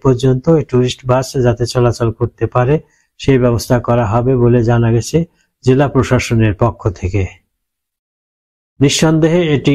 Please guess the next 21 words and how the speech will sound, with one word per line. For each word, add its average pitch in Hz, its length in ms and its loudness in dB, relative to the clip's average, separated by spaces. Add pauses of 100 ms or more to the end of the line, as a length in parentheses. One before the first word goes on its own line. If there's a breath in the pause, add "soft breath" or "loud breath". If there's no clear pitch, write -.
(100)
কক্সবাজারের 143 680 0
পর্যটন 147 500 0
শিল্পে 135 400 -2
নতুন 131 320 2
মাত্রা 123 340 0
যোগ 113 300 0
করেছে। 131 380 0 (1400 soft breath)
বাংলাদেশের 165 640 2
সবচাইতে 160 500 0
বেশি 139 300 0
পর্যটক 135 520 0
আসে 135 280 -2
পর্যটন 123 560 0
রাজধানী 120 520 0 (100)
কক্সবাজারে। 98 640 -2 (520)
এই 151 140 4
ট্যুরিস্ট 170 400 0
বাসগুলো 160 520 2
বিদেশে 147 400 0
দেখা 147 300 0
যায়, 165 220 0